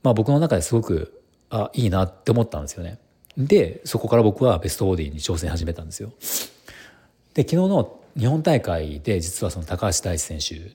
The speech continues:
と実際に初めてお会いをすることができて、まあ、あの、同じステージになら-、並ぶことはできなかった、できなかったというか、まあ、日本大会で人数が多いので、第一グループ、第二グループ、第三グループ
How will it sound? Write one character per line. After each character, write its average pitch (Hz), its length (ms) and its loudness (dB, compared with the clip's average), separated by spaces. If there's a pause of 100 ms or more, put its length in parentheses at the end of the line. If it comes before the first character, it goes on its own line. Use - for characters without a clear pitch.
と 117 100 2
実 95 220 0
際 127 100 0
に 98 40 -2
初 107 200 0
め 123 80 2
て - 120 -6
お 85 140 -4
会 78 100 -6
い - 20 -10
を 80 120 -10
す - 300 -8
る 101 60 -8
こ 87 80 -4
と 78 100 -10
が 73 80 -10
で 73 80 -12
き - 60 -20
て、 90 360 -4 (1000)
ま 113 240 2
あ、 110 60 0
あ 113 60 4
の、 107 300 2 (1300)
同 131 160 4
じ 156 160 2
ス - 60 -2
テ 175 140 6
ー - 20 6
ジ 104 60 0
に 85 60 -4
な 87 100 -2
ら-、 127 100 -2
並 123 300 -2
ぶ 190 100 -2
こ - 100 -10
と 117 60 0
は 92 80 0
で 85 60 -6
き 80 40 -4
な 82 60 -4
か 80 60 -6
っ - 40 -14
た、 - 100 -20 (160)
で 87 100 -10
き - 80 -8
な 85 100 -4
か 73 60 -8
っ 76 40 -10
た - 100 -16
と 80 80 -12
い - 20 -8
う 78 40 -8
か、 90 120 -8
ま 95 80 0
あ、 - 20 0
日 101 60 2
本 180 120 4
大 220 140 4
会 95 80 0
で 85 80 -4
人 147 200 4
数 90 120 -4
が 80 80 0
多 85 100 2
い 78 60 -4
の 73 80 -10
で、 78 260 -6
第 127 160 4
一 151 160 0
グ 170 80 4
ル 147 80 4
ー 95 40 0
プ、 92 40 -6
第 95 180 -2
二 98 80 0
グ 98 100 0
ル 87 40 0
ー 76 40 -2
プ、 76 40 -4
第 95 160 0
三 104 180 -2
グ 107 80 0
ル 90 100 2
ー - 20 -8
プ - 200 -8